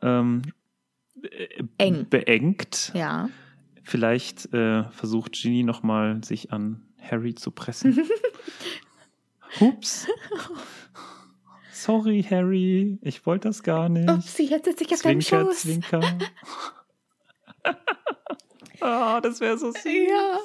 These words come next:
Speaker 2: Naja, auf jeden Fall, einer, äh, findet dieses ganze Chaos nicht, äh, ganz so passend, weil jetzt hören wir plötzlich eine heisere Stimme, die sagt, "Ruhe!"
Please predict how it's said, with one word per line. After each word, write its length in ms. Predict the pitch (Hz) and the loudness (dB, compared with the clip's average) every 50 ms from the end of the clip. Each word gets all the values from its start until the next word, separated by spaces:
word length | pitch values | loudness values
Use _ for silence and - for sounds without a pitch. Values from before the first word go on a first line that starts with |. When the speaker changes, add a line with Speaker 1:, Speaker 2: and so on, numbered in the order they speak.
| 381 - _ _ _ _ _ _ - - - - - 320 - - | -8 -14 _ _ _ _ _ _ -18 -16 -12 -4 -2 -2 0 4
Speaker 2:
Naja, 220 | 240 269 247 208 - | 4 4 6 6 6
auf 100 | - 269 | 4 4
jeden 280 | 285 311 359 349 359 349 | 6 4 4 4 2 2
Fall, 220 | - 302 269 277 | 4 4 6 6
einer, 520 | 240 - 214 269 294 285 277 277 277 269 226 | 6 6 6 6 6 6 6 6 6 6 4
äh, 100 | 240 269 | 4 4
findet 300 | 277 - 269 294 254 247 | 4 4 2 2 4 4
dieses 280 | 269 254 247 247 240 | 6 6 6 4 4
ganze 280 | 240 226 240 240 226 247 | 4 4 4 6 4 2
Chaos 420 | 220 220 233 226 185 170 208 208 | 2 4 4 6 6 4 4 2
nicht, 300 | - 247 349 370 - - | 4 2 2 2 0 -2
äh, 400 | 262 - 269 277 269 247 185 165 | 0 2 4 4 6 4 4 4
ganz 300 | 190 226 262 370 403 - | 4 4 2 2 0 0
so 100 | - 381 349 | -2 -2 -2
passend, 500 | - - 381 392 - - 403 392 359 - | 2 0 0 0 0 -2 -4 -4 0 2
weil 480 | 226 220 254 311 330 339 339 311 240 - | 4 4 4 4 4 4 4 2 2 2
jetzt 320 | 220 240 247 247 - - | 0 0 0 -2 -2 0
hören 280 | 247 262 254 269 294 277 | 2 2 2 2 4 2
wir 100 | 269 269 | 2 2
plötzlich 440 | 269 269 269 262 - 269 262 - - | 2 0 0 0 0 -2 0 2 2
eine 220 | 220 214 202 180 | 2 2 2 2
heisere 420 | 208 220 254 269 254 247 226 233 | 2 4 4 4 2 2 -2 -2
Stimme, 440 | 226 - - 226 226 214 202 208 202 | -4 -4 -2 2 4 4 4 4 4
die 100 | 190 196 | 4 2
sagt, 280 | 180 185 175 180 - - | 2 2 -2 -2 -2 -4
"Ruhe!" 560 | 202 196 240 277 302 320 311 294 294 285 262 | -2 2 4 6 6 6 6 6 6 4 2